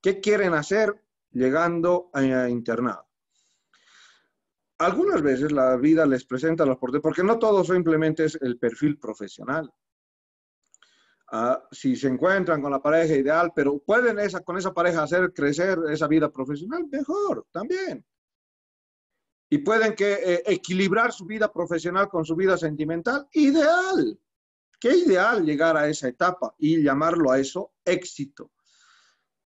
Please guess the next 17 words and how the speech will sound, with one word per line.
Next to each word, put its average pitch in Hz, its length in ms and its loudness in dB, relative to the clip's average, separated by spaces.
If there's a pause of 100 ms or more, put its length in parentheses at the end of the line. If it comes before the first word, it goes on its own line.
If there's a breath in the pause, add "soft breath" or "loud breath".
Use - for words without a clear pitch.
(220)
Y 156 140 0
hacer 190 260 0
que 196 120 -2
sus 165 220 0
hijos, 208 460 0
y 160 120 -4
que 170 160 -4
sus 165 200 2
hijos 240 280 2
sean 196 360 0
hombres 190 480 2
de 143 100 2
bien 180 280 4
para 143 260 2
con 127 180 -2
la 127 100 2
sociedad, 196 480 -4